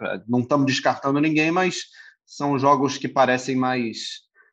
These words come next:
mais óbvios, né? Mais, mais seguros da gente conseguir uma, uma boa pontuação. A gente ainda não vai ter o Hernan Crespo nessa rodada, provavelmente só no campeonato que vem, mas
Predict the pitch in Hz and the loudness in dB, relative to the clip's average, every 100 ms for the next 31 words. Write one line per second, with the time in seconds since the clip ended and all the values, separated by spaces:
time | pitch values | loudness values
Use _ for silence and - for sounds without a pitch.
0 | _ 113 123 113 120 139 147 101 113 104 | _ -2 0 0 4 6 6 2 -6 -4
1 | 107 127 120 120 117 107 - - - - | -2 -2 0 -2 -2 -4 -8 -12 -16 -20
2 | - 113 123 - 123 117 123 120 123 120 | -6 -2 0 0 -4 -2 -2 0 -2 -4
3 | - 120 113 113 120 117 110 - _ _ | -8 -10 -4 -2 0 0 -2 -10 _ _
4 | _ - 113 110 104 101 98 104 127 143 | _ -2 2 4 6 6 4 2 4 4
5 | 131 - - 196 185 170 147 - - 160 | 4 -4 -2 0 0 -2 -2 -4 -6 -6
6 | 175 185 135 127 117 123 131 131 127 123 | -4 -4 -2 -2 -4 -8 -4 -2 -2 -2
7 | 117 135 131 123 135 135 135 139 135 - | -2 0 0 0 -2 -4 -2 -2 -2 -6
8 | 131 131 131 147 151 151 156 156 127 131 | -8 -8 -6 -6 4 6 6 0 -6 -6
9 | 123 127 123 131 131 127 127 127 127 147 | -6 -8 -8 -10 -10 -10 -2 -2 -2 -4
10 | 131 143 151 151 143 - - | -4 -2 0 -2 -4 -10 -14